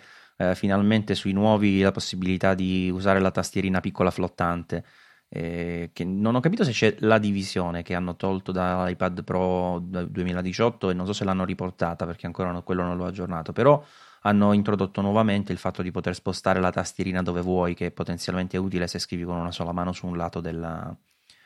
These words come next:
de-, del tablet. Poi hanno integrato Find My Phone e Find My Friends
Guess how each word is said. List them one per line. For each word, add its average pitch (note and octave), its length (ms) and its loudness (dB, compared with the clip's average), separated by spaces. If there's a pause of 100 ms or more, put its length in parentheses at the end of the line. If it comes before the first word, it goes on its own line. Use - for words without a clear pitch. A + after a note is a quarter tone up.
(120)
de-, E2 300 -4
del E2+ 160 -6
tablet. E2+ 560 -8 (760)
Poi D#3 200 6
hanno C3 480 8
integrato C3 720 4
Find C3+ 400 2
My B2 360 2
Phone B2 640 2
e G#2+ 140 2
Find A#2 420 2
My G#2+ 200 0
Friends A2 580 0